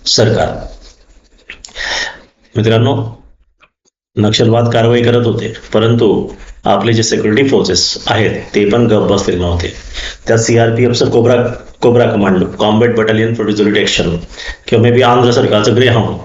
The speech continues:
किंवा विविध राज्यांचे एसटीएफ, स्पेशल टास्क फोर्स यांनी नक्षलवाद्यांचा कणा मोडून काढला. आणि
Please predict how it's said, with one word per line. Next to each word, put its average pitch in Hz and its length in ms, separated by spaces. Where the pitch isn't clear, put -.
किंवा 135 220
विविध 151 240
राज्यांचे 135 600
एसटीएफ, - 800
स्पेशल - 440
टास्क 135 240
फोर्स 98 200
यांनी 120 240
नक्षलवाद्यांचा 107 680
कणा 101 260
मोडून 92 260
काढला. 87 340
आणि 113 480